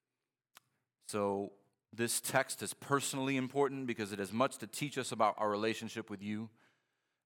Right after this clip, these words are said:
But it is ultimately important because it points us to our Savior who was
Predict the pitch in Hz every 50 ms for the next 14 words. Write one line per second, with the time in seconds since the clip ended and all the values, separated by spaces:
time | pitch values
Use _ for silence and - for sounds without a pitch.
0 | _ - 110 107 117 107 110 98 95 - - 117 123 131 123 - - 113 101 -
1 | - 90 90 87 82 - 87 82 - - 90 - 78 78 71 - _ _ _ _
2 | _ _ _ _ _ _ _ 104 90 98 87 98 - - - 117 110 101 - 104
3 | - - - 101 - 92 98 95 90 - - - 107 104 98 92 95 90 82 92
4 | 95 92 87 -